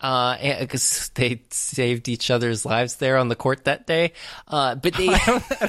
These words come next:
Speaker 2: don't think the photos needed to be concurrent with the life-saving event.
Speaker 1: No, but, uh, what was, what was, what was silly about that though is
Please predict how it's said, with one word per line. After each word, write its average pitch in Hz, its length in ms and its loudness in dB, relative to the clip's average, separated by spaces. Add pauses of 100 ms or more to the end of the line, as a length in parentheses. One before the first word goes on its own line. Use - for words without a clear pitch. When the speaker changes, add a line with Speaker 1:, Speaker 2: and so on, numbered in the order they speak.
Speaker 2:
don't 262 180 0
think 240 200 -8
the 156 100 -2
photos 170 460 -4
needed 170 240 -4
to 143 80 0
be 143 140 2
concurrent 170 680 -2
with 147 180 -6
the 131 120 -4
life-saving 131 680 0
event. 127 500 0
Speaker 1:
No, 135 300 0
but, 160 140 -4
uh, 170 180 -4
what 233 280 0
was, 294 420 2
what 226 200 -4
was, 202 340 0
what 202 200 0
was 180 120 4
silly 151 380 2
about 110 300 0
that 107 240 -2
though 104 280 2
is 117 400 2